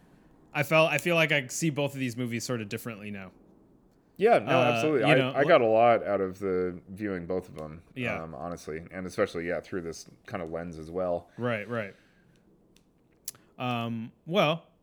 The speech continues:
Speaker 1: I'm gonna wrap it up. Thanks, everybody, for listening.
Speaker 2: Yeah,
Speaker 1: And,
Speaker 2: yeah,
Speaker 1: uh,
Speaker 2: we'll
Speaker 1: I think we're gonna do
Speaker 2: move
Speaker 1: The Dark Knight and then
Speaker 2: forward.
Speaker 1: Batman Returns.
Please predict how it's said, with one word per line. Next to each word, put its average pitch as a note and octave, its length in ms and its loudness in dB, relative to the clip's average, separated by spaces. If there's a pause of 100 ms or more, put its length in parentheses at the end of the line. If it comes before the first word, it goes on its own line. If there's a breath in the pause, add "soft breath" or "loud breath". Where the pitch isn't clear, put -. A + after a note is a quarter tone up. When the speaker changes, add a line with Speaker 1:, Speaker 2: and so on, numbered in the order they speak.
(180)
Speaker 1:
I'm F3+ 80 -2
gonna E3+ 120 2
wrap D#3+ 240 4
it D#3 60 4
up. E3+ 260 2
Thanks, D3+ 220 -2
everybody, D3 300 2
for C#3 140 -6
listening. D3 360 -4 (680)
Speaker 2:
Yeah, C#3 300 2 (100)
Speaker 1:
And, C#3+ 240 2
Speaker 2:
yeah, C#3+ 100 8
Speaker 1:
uh, C#3+ 340 4
Speaker 2:
we'll G2+ 140 -14
Speaker 1:
I C#3+ 60 -2
think F3 160 2
we're F#3+ 60 2
gonna F3 100 2
do E3+ 140 4
Speaker 2:
move B2 280 -2 (140)
Speaker 1:
The D3 100 0
Dark D#3+ 280 2
Knight D#3+ 160 4
and F3 200 8
then - 140 4
Speaker 2:
forward. D3+ 200 -4
Speaker 1:
Batman D3+ 320 0
Returns. E3 540 -6